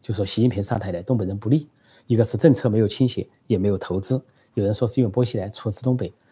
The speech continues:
说习近平恨薄熙来就报复东北，各种说法都有。总之呢，现在东北那边老百姓是叫苦连天。那当然有民众说了，你叫苦连天，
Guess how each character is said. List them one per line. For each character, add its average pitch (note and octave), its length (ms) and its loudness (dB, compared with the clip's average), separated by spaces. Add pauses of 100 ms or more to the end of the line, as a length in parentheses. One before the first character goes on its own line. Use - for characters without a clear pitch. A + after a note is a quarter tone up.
(120)
说 - 140 -8
习 - 120 -2
近 A2+ 80 6
平 G#2 120 4
恨 B2 180 2
薄 A2+ 100 4
熙 A2+ 160 0
来 E2+ 60 -4
就 F2 120 -10
报 C#3+ 200 4
复 - 160 -8
东 A#2 160 -2
北， - 180 -8 (520)
各 F3+ 100 8
种 C3 140 2
说 A2 120 -4
法 F2+ 140 -6
都 G2+ 100 -4
有。 F2+ 160 -4 (320)
总 G2 200 -2
之 A2+ 80 2
呢， A2+ 100 4 (260)
现 - 160 0
在 G2 60 4
东 C#3 180 6
北 G2+ 140 4
那 F#2 80 2
边 F#2+ 200 -2 (160)
老 G2+ 100 0
百 G2 100 -2
姓 F#2 240 -8
是 - 180 -10 (300)
叫 D#3 220 6
苦 G2+ 220 -6
连 G2+ 180 -2
天。 A#2+ 240 -2 (800)
那 A2 140 6
当 A#2 120 8
然 A2 200 2
有 A2+ 100 2
民 G#2 160 2
众 A#2 100 2
说 A2+ 160 0
了， G#2+ 200 -4
你 A2+ 80 2
叫 C3 180 4
苦 A2 80 0
连 A#2+ 140 2
天， C3+ 200 -2